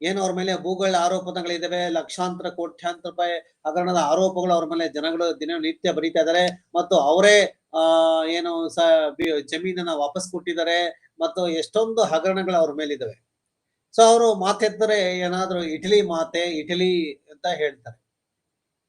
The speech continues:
ಇನ್ಫೋಸಿಸ್ ನಾರಾಯಣ ಮೂರ್ತಿ ಅವರ ಅಳಿಯ ರಿಷಿ ಸುನಕ್ ಇಂಗ್ಲೆಂಡ್, ಇಂಗ್ಲೆಂಡ್ ಅಲ್ಲಿ ಪ್ರಧಾನಿ ಆದ್ರೆ "ಓಹೋ ಭಾರತೀಯರು" ಅಂತ ಹೇಳ್ತಾರೆ.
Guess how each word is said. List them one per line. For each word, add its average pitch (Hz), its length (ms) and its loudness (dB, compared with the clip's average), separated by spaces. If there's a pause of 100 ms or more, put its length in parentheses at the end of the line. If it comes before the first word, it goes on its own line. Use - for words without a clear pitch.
(2500)
ಇನ್ಫೋಸಿಸ್ 214 640 4
ನಾರಾಯಣ 202 360 4
ಮೂರ್ತಿ 202 320 -2
ಅವರ 196 200 4
ಅಳಿಯ 185 280 6 (760)
ರಿಷಿ 180 280 -2
ಸುನಕ್ 214 400 -4
ಇಂಗ್ಲೆಂಡ್, 196 760 2
ಇಂಗ್ಲೆಂಡ್ 208 420 0
ಅಲ್ಲಿ 196 400 2 (300)
ಪ್ರಧಾನಿ 208 360 4
ಆದ್ರೆ 185 260 0
"ಓಹೋ 208 500 4
ಭಾರತೀಯರು" 202 680 2
ಅಂತ 151 180 -12
ಹೇಳ್ತಾರೆ. 117 300 -18